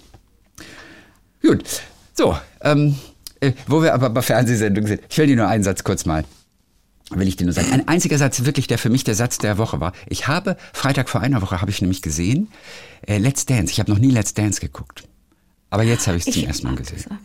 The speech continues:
Speaker 2: ich mal
Speaker 1: Was? Hast du grad gesagt, du liebst es?
Speaker 2: Nee, ich, <gasps> hab ich das geguckt, hab ich überlegt.
Speaker 1: Also nein. Auf jeden
Speaker 2: Ich
Speaker 1: Fall
Speaker 2: weiß aber,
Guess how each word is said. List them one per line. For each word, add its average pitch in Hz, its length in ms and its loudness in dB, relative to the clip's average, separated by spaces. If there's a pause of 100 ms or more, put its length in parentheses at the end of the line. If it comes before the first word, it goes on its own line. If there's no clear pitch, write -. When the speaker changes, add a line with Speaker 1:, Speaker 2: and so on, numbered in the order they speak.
Speaker 2:
ich - 60 -20 (240)
mal 226 80 -2
Speaker 1:
Was? - 200 -4 (360)
Hast - 160 -2
du - 40 -8
grad 101 160 -2
gesagt, 92 240 -2
du 90 40 0
liebst 92 300 -2
es? 311 180 0 (680)
Speaker 2:
Nee, 226 140 0
ich, - 280 -2 (160)
<gasps> - 140 -18
hab 254 140 -4
ich 233 140 -2
das 226 120 -4
geguckt, - 360 -6
hab 196 80 -4
ich 190 80 -8
überlegt. 190 160 -2
Speaker 1:
Also - 200 0
nein. 76 260 -2 (640)
Auf 117 100 2
jeden 127 120 4
Speaker 2:
Ich - 20 2
Speaker 1:
Fall 254 100 2
Speaker 2:
weiß 262 80 0
aber, - 40 2